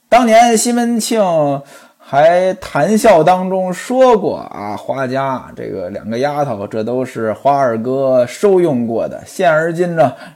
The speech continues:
这就都归了西门庆了。您看这个李瓶儿跟潘金莲呢，还真有点像。那潘金莲也是为了让西门庆开心，哎，在自己房里边儿啊，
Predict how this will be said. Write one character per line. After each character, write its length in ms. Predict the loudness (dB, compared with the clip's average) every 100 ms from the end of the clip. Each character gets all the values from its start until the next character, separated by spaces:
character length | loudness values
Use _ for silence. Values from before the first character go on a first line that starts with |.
| -8
这 140 | -6
就 160 | -4 -4
都 260 | 0 0
归 240 | 0 -2 -2
了 160 | -4
西 320 | -8 -12 -8 -6
门 200 | -4 -6
庆 200 | -8 -14
了。 120 | -16 _ _ _ _ _ _ _ _ _ _ _ -4
您 200 | -2 0
看 260 | -2 -2
这 360 | -2 -2 -4 -6
个 100 | -6
李 160 | -8
瓶 180 | -10 -6
儿 240 | -6 -6 -10
跟 200 | -10 -10
潘 240 | -8 -8 -8
金 160 | -6
莲 220 | -6 -6 -6
呢， 180 | -6 -8 _ -20
还 180 | -16 -12
真 240 | -8 -4
有 140 | -4
点 260 | -6 -10 -12
像。 380 | -14 -14 -10 -12 _ _ _ _ _ _
那 160 | -6 -2
潘 280 | 0 0 0
金 220 | -2 0
莲 640 | 2 2 2 0 -2 -2
也 400 | -4 -6 -4 -4
是 240 | -4 -2 0
为 460 | 0 0 0 0
了 180 | -2 -2
让 180 | -2 -4
西 140 | -6
门 180 | -8 -8
庆 300 | -6 -6 -8
开 340 | -6 -4 -4
心， 320 | -4 -6 -6 -8 -14 -14
哎， 200 | -12 -12
在 220 | -12 -14
自 220 | -12 -12
己 120 | -12
房 300 | -14 -12 -8
里 100 | -6
边 140 | 0 2
儿 200 | 2 -4 _ _ _ _
啊， 120 | -20